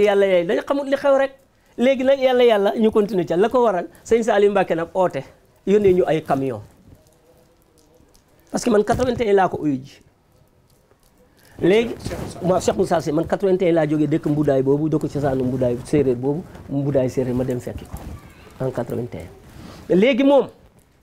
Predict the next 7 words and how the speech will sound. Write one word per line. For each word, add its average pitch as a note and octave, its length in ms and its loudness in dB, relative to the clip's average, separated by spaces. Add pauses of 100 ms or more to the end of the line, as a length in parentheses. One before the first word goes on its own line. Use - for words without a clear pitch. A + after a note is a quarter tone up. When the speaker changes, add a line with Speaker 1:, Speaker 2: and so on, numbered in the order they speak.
(800)
Speaker 1:
Cheikh A#3 200 -2
Moussa, G#3+ 340 2 (1040)
biñ C#4 200 2
ko F4 80 2
yónnee D4 260 4
camion A3+ 340 2
yooyu, G3 300 2